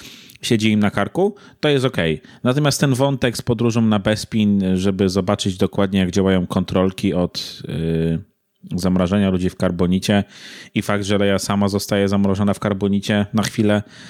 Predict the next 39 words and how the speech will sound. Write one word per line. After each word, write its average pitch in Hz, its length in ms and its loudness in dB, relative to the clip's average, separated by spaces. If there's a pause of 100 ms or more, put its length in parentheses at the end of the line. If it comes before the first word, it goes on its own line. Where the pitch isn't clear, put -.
(260)
no 170 220 -4
to 151 120 2
uważam, 120 340 2
że 101 60 -4
to 110 80 0
już 98 60 0
takie 104 240 -2
głupiutkie 95 480 0
trochę 87 240 -2
i 90 40 0
niepotrzebne, 80 640 -2
tak? 92 300 -6
Ale 104 180 2
no 123 100 2
ma, 131 180 0 (260)
ma 123 160 2
się 143 180 0
Leję, 120 260 4
to 113 100 2
szkoda 107 260 2
jej 98 100 4
nie 90 100 4
wykorzystać, 82 640 -2
tak? 104 280 0
I 98 240 0
bardziej 95 360 0
mam 92 120 2
wrażenie, 87 380 0
że 82 100 -6
to 90 120 -4
było, 87 400 0 (420)
że 98 120 0
to 104 140 2
głównie 90 260 2
Soulem 87 340 0
pod-, 87 320 -2
powodowało, 87 640 0
bo, 87 460 -2 (480)
e, - 80 -2